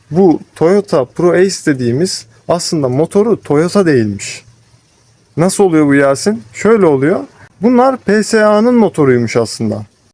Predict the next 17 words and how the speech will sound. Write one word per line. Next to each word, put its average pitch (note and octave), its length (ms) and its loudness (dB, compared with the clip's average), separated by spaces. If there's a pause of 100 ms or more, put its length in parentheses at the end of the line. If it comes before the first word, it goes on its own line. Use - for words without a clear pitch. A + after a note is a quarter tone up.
(180)
Yani F3 280 0
logosu D#3 540 0
Toyota G3+ 540 2 (420)
ama F#3+ 220 0
kalbinde G3+ 720 0 (240)
Peugeot F3 280 0
ile G3+ 120 2
Citroen G#3+ 440 2
var. A#2+ 260 -2 (400)
Bu G3 120 2
aracın F3 320 0
sahibi, F#3+ 400 0
e, C#3+ 380 0
hocamız F#3 640 0 (640)
bana F#3 200 2
anlattığına G#3 560 2
göre F#3+ 360 0